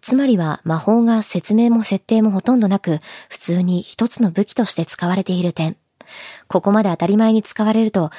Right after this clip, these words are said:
すんなりと受け入れることができました。二つ目は、クラシックな第二次世界大戦中のドイツにいた帝国という世界観。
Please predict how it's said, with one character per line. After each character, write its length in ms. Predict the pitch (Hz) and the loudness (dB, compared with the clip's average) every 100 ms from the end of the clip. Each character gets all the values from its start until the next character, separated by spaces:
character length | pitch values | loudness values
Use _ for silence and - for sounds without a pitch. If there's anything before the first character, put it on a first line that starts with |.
| - | -20
す 220 | - - 175 | -12 -2 0
ん 60 | |
な 80 | 226 | 2
り 100 | 233 | 0
と 160 | 175 156 | 0 -2
受 80 | |
け 120 | - 170 | 0 0
入 60 | |
れ 100 | 185 | 0
る 80 | 190 | 0
こ 100 | 214 | 0
と 100 | 226 | 0
が 80 | 214 | -2
で 80 | 170 | -2
き 120 | 165 | -2
ま 100 | 175 | -2
し 80 | - | -2
た。 200 | 156 - _ _ _ _ - - _ _ | -4 -6 _ _ _ _ -20 -20 _ _
二 180 | - 262 | -2 -2
つ 140 | - | 0
目 120 | 269 | 2
は、 220 | 226 160 - - _ - | 2 0 -6 -20 _ -2
ク 100 | 185 | 0
ラ 80 | |
シ 160 | 208 - | 2 -2
ッ 60 | - | -2
ク 100 | 190 | -2
な 100 | 160 | 0
第 200 | 170 202 | 2 2
二 80 | |
次 80 | 202 | 0
世 120 | - | -4
界 200 | 208 208 | -2 0
大 180 | 202 202 | 0 -2
戦 200 | 202 196 | 0 0
中 140 | - 202 | 0 0
の 120 | 190 | 0
ド 140 | 185 | 0
イ 40 | 214 | -2
ツ 160 | - | -2
に 120 | 160 151 | -4 -4
い 60 | |
た 260 | - 147 - _ | -4 -6 -8 _
帝 160 | - 170 | -2 -2
国 160 | 247 - | -2 -4
と 180 | - | -2
い 100 | 208 | 0
う 60 | 214 | 0
世 160 | - 190 | -2 -2
界 220 | 202 190 | -2 -2
観。 220 | 156 | -6